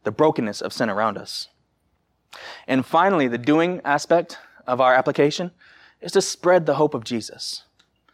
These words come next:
See, the news of Jesus's, or the news of the birth of our Savior brings hope to the life that is burdened by the brokenness of sin. Through our Savior, we are redeemed from our sin and brought back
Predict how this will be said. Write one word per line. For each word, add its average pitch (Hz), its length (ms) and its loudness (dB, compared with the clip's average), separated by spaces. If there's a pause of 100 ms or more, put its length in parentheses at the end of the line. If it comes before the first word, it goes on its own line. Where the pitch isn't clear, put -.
(320)
See, 170 100 2
the 160 100 6
news 202 440 6
of 147 140 2
Jesus's, 185 640 2 (200)
or 117 120 4
the 123 100 2
news 190 260 6
of 147 100 2
the 139 60 -2
birth 147 360 2
of 202 120 0
our 123 160 4
Savior 143 540 0 (160)
brings 127 220 -2
hope 165 240 2
to 180 100 -6
the 165 80 -4
life 117 460 0
that 117 100 2
is 110 140 -6
burdened 110 460 -2 (260)
by 117 80 0
the 113 100 -2
brokenness 107 440 -2
of 90 100 -10
sin. 98 320 -10 (880)
Through 180 160 6
our 170 180 6
Savior, 196 540 6
we 151 140 6
are 131 120 6
redeemed 147 560 2
from 151 160 2
our 127 120 2
sin 98 340 -12
and 127 140 -12
brought 120 260 0
back 135 320 0